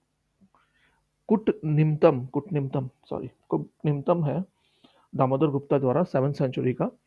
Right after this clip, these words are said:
तो वो mainly concerned है सिर्फ life in countryside का, मतलब गांव के life को वो depict करता है खाली। तो हम देखते हैं गुप्त, post गुप्त period में वही होता है, अ,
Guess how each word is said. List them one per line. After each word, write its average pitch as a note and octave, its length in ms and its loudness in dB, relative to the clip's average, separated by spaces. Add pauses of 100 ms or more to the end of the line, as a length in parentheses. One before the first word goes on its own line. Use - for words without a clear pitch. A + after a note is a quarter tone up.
(480)
तो A3 60 2
वो G3+ 480 2
mainly G3 480 2
concerned G3 360 4
है G3 60 6
सिर्फ G3 320 2 (160)
life D#3+ 280 6
in G#3 120 2
countryside C#3+ 580 2
का, B2+ 320 -8 (100)
मतलब F#3+ 200 -8
गांव C#3 220 0
के D3+ 180 -2 (420)
life C3 200 6
को C#3+ 120 2
वो C3+ 100 6
depict A#2+ 360 -2
करता A#2 240 -6
है A#2+ 60 -4
खाली। - 300 -12 (3000)
तो A3+ 180 -4
हम F#3 180 0
देखते F#3+ 240 4
हैं A3+ 100 4
गुप्त, F#3+ 340 4
post F#3 200 4
गुप्त F3+ 260 0
period E3+ 260 6
में E3+ 180 4
वही D#3 260 4
होता D#3 260 4
है, D3+ 160 4
अ, - 60 -10